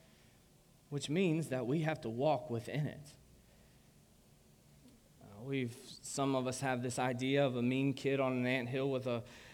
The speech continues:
with a magnifying glass, or, or God is just the, the, the hallway monitor trying to be a killjoy. But it's actually the opposite that's true.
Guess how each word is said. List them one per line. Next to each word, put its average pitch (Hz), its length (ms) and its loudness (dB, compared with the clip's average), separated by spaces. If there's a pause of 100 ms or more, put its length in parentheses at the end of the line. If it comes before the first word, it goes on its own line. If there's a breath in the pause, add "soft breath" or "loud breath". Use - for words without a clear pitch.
(120)
with 123 100 -2
a 127 40 2
magnifying 131 680 4
glass, 113 440 0
or, 123 280 2
or 127 40 2
God 127 380 4
is 123 160 0
just 131 260 0
the, 127 260 4 (440 loud breath)
the, 131 340 4
the 131 160 4
hallway 143 540 8
monitor 139 500 6
trying 135 280 2
to 131 40 2
be 127 140 2
a 123 60 2
killjoy. 123 800 0 (1000 loud breath)
But 180 140 8
it's 190 80 -2
actually 226 360 4
the 139 140 4
opposite 127 500 2
that's 107 180 -4
true. - 240 -12